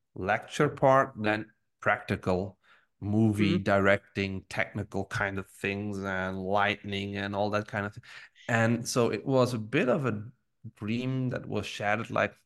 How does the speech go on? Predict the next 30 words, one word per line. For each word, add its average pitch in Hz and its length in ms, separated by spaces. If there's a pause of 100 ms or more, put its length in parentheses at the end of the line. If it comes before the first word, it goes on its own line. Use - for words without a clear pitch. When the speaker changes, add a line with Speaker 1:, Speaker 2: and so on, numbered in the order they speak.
Speaker 1:
"Is 92 180
this 139 340
movie 135 340
directing?" 120 720 (100)
Hmm. 107 180 (560)
And 110 420 (520)
I 117 120
was 117 220
more 127 240
into 127 260
those 107 300 (120)
philosophy - 540
courses. 92 560
So - 460 (120)
I 101 80
dropped 107 260
out 123 180
of, 98 220 (480)
uh, 90 440 (200)
the - 160
art 90 400 (240)
college, - 560 (420)
went 98 200
to 107 80
the 104 80
university, 101 800 (840)
did, 135 480 (460)
uh, 143 280
an 131 280
attempt 120 800